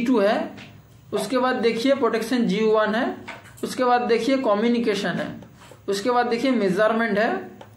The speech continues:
configuration है, Orders है और output parameters है।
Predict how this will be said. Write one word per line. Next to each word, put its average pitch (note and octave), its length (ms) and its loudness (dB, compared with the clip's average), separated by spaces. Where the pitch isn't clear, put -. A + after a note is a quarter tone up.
configuration A3+ 840 2
है, B3 420 0
Orders G#3+ 600 2
है C#4+ 440 -2
और G#3 120 0
output A3 580 0
parameters F3+ 600 0
है। - 100 -8